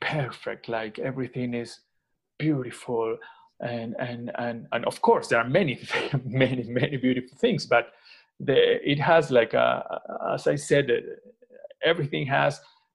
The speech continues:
uh, the dark side, you know, like the dark side of the moon. Just, uh, yeah, I, I, I, I, I decided to, to, to focus, uh,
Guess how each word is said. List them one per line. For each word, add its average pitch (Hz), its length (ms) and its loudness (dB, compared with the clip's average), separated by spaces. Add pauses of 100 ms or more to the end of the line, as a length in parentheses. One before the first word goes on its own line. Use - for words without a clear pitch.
(120)
uh, 120 260 0
the 113 120 0
dark 135 320 4
side, 110 400 2
you - 420 -16
know, - 160 -4
like 60 240 -2 (140)
the - 100 -12
dark 64 220 -4
side 65 260 -4
of - 140 -14
the 65 60 -8
moon. 73 340 -2 (960)
Just, 156 340 4
uh, 135 320 4
yeah, 160 200 6
I, 143 180 0
I, 151 300 0
I, - 0 - (200)
I, 135 220 -10 (300)
I 143 40 -4
decided 135 600 0 (120)
to, 117 640 -2 (300)
to, 120 380 0
to 120 160 -4
focus, 131 840 0
uh, 123 260 -4